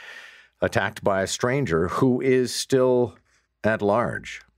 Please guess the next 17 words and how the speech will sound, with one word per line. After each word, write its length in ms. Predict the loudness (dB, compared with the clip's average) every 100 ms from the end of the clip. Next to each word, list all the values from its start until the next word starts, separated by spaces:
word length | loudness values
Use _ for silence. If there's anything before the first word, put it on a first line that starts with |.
| _ -8
Toronto 260 | -2 0 0
police 300 | 2 2 2
say 160 | 0
they're 120 | 2 2
looking 320 | 2 0 -2
for 200 | 0 0
a 40 |
man 260 | 2 2 2
in 100 | 2
his 160 | 0
twenties, 400 | -2 -2 0 -2
slim 380 | -2 0 0 2
build, 460 | 2 4 2 0 -6 _ -20 -20 _
about 340 | -2 0 0 -2
six 280 | -4 -4 -2
feet 240 | -4 -2
tall, 480 | -2 2 2 0